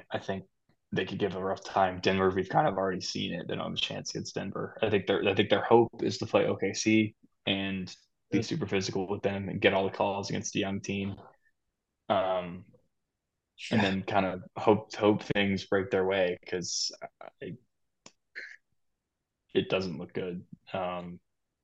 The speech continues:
Speaker 1: and
Speaker 2: It really
Speaker 1: does LeBron
Speaker 2: doesn't, does it? Yeah.
Speaker 1: Yeah, like, does LeBron have one more run in him to the finals? Like, maybe, but,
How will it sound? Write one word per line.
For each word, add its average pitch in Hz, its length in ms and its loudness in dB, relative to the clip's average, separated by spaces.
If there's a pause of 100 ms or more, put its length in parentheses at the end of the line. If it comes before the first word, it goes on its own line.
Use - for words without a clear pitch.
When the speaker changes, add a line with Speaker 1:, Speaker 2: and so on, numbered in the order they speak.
(280)
Speaker 1:
and 92 300 -6
Speaker 2:
It 151 120 2
really 170 320 8
Speaker 1:
does 110 120 4
LeBron 120 260 10
Speaker 2:
doesn't, 101 120 6
does 110 340 10
it? - 80 -4 (400)
Yeah. 214 120 6 (220)
Speaker 1:
Yeah, 123 180 12
like, 101 200 4
does 107 180 2
LeBron 113 360 8
have 110 180 10
one 104 180 8
more 104 240 8
run 107 320 8 (160)
in 117 120 10
him 117 220 8
to 117 100 2
the 104 100 6 (100)
finals? 110 420 2
Like, - 140 -6 (920)
maybe, 214 520 4 (200)
but, - 160 -2